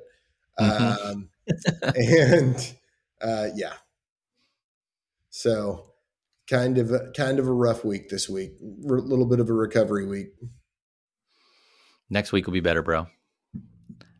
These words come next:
Speaker 2: Every time.
Speaker 1: I know it will.
Speaker 2: Dude, I was ready to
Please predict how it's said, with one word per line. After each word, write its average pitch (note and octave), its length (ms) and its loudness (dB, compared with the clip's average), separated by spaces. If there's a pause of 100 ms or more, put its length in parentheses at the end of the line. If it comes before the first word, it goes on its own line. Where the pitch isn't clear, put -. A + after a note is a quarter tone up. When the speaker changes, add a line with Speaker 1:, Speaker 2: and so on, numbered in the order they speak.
(180)
Speaker 2:
Every G2 220 0
time. A#2 140 4
Speaker 1:
I A#2+ 100 4
know C3 260 2
it C3+ 80 -2
will. A#2 480 2 (360)
Speaker 2:
Dude, C3+ 220 0
I C3+ 80 6
was C#3+ 180 0
ready D3 240 2
to C3+ 80 -2